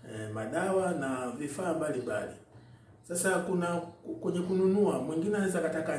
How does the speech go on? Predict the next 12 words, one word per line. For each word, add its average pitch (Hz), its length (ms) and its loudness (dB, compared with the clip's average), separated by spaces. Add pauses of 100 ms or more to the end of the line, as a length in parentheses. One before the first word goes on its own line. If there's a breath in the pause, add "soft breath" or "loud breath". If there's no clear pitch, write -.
nywele 151 300 -4
za 147 120 -4
aina 143 260 -4
gani, 156 360 -2
sijui, 147 580 -4
kuna 151 340 -6
kutaka - 400 -10
sijui 151 260 -8
kucha 160 600 -4
za - 160 -6
namna 135 380 -10
gani, 151 680 -4